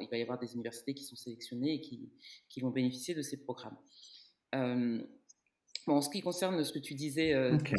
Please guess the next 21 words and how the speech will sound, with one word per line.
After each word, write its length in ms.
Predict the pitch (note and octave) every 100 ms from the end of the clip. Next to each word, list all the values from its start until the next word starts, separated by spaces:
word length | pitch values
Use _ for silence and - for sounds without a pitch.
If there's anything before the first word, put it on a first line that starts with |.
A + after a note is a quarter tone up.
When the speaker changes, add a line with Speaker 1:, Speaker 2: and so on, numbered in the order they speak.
| -
Speaker 1:
sur 80 | C#3
la 40 |
bureaucratie, 800 | C3+ C#3 C3+ C3+ - G#3+ C#4 - - - _ C#3
heu, 500 | C3 C3 B2+ - - _ _
bah, 160 | - C#3+
ç-, 240 | - -
ça 140 | D#3 F3
existe 300 | F3 A3 -
dans, 220 | D#3 C#3+
je 100 | C3
veux 60 | C#3+
dire, 160 | E3+
dans 100 | C3+
la 80 | A#2+
plupart 380 | - C3+ D3+ C3+
des 140 | B2+
organisations 540 | C3 B2+ B2+ B2+ C3 E3
de 80 |
toute 180 | C3+ B2+
façon. 380 | B2 B2 A3 C4+ - - - _ C#3
Hem, 640 | B2+ B2+ B2+ B2+ B2+ B2+